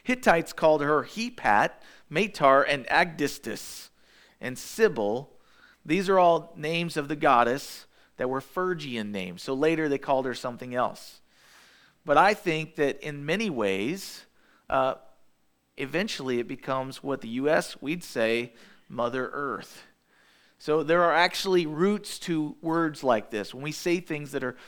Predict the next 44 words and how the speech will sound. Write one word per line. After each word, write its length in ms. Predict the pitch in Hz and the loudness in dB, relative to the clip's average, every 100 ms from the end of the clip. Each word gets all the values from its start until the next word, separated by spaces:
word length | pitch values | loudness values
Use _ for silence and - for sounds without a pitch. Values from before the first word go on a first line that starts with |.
| - | -6
part 200 | - 165 | 0 0
of 100 | 156 | 2
our 120 | 147 | 0
modern 420 | 143 143 156 151 | 4 4 4 2
vernacular, 800 | 135 123 135 156 - 127 120 117 - - - - | -2 -2 0 0 -2 -2 -2 -2 -8 -20 -20 -4
there's 240 | 147 143 | -2 -2
pagan 480 | - 165 175 170 143 | -4 2 2 2 -2
roots 300 | 156 214 - | -4 -4 -8
to 140 | 120 | -6
them. 320 | 95 76 - - - - _ | -6 -8 -12 -20 -20 -20 _
So 120 | 139 | -10
we 100 | 156 | -6
need 180 | 190 185 | -4 -4
to 40 | |
pay 240 | 175 196 | -4 0
attention 400 | 214 - 220 220 | 0 0 -4 -4
to 60 | 170 | -4
what 180 | 160 160 | -4 -4
things 320 | 165 165 143 | -8 -10 -10
mean. 400 | 160 208 185 139 - - - _ | -8 -6 -6 -8 -12 -20 -20 _
But 140 | 170 | 0
it's 180 | 170 - | 0 0
interesting 580 | 208 277 202 156 165 160 | 0 4 2 2 -6 -8
because, 540 | 160 180 170 160 - - - _ | -4 2 2 2 -8 -20 -20 _
uh, 240 | 151 147 - - - | 2 2 0 -8 -8
when 180 | 156 | 0
I 200 | 156 185 | 4 4
was 240 | 269 240 156 | 6 4 2
growing 400 | 147 113 110 101 | 0 0 0 -2
up, 300 | 101 131 - | -2 -2 -4
and 100 | 135 | -6
maybe 220 | 139 156 | -4 -4
some 260 | - 175 175 | -4 -4 -4
of 120 | 196 | -4
you, 460 | 170 110 104 165 - - - _ | -6 -6 -4 -6 -8 -20 -20 _
there 140 | 151 | -4
was 100 | 151 | -4
a 60 | 175 | -4
little 180 | 247 | -6
show 340 | 381 - 233 175 | -6 -2 0 2
on 260 | 143 143 | 2 0
called 360 | 165 151 135 - | -2 -2 -2 -4
Captain 540 | - 185 202 - 180 | -10 -8 -8 -10 -10
Planet. 640 | 160 - 202 214 - - - | -10 -12 -8 -8 -10 -16 -20